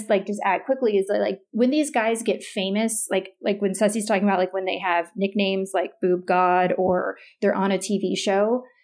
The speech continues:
they have a very high volume of patients and they tend to have the resources to have a large amount of staff, like, basically do everything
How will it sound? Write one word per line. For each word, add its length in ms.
they 140
have 600
a 80
very 300
high 440
volume 480
of 140
patients 720
and 140
they 100
tend 300
to 80
have 500
the 80
resources 840
to 100
have 220
a 40
large 380
amount 220
of 80
staff, 440
like, 160
basically 480
do 240
everything 520